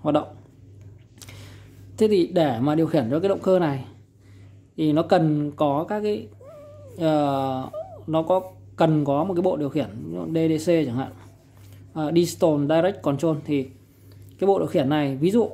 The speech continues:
nó sẽ lấy cái tín hiệu về là R, ờ, R T chẳng hạn, à, P T đi,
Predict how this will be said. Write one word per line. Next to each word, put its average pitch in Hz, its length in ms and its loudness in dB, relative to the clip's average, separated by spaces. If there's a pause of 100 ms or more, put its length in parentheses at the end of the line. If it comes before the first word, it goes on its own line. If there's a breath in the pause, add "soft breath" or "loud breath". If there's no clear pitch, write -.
nó 160 200 0
sẽ 185 160 -4
lấy 165 300 2
cái 185 80 -6
tín 180 180 -2
hiệu 190 180 -2 (280)
về 147 320 0
là 131 240 0
R, 131 100 -2 (1600 soft breath)
ờ, 135 320 -2
R 139 80 0 (420)
T 180 40 2 (180)
chẳng 117 120 -6
hạn, 131 140 -6 (840)
à, 160 180 -12
P - 20 0
T 190 320 4
đi, 175 80 2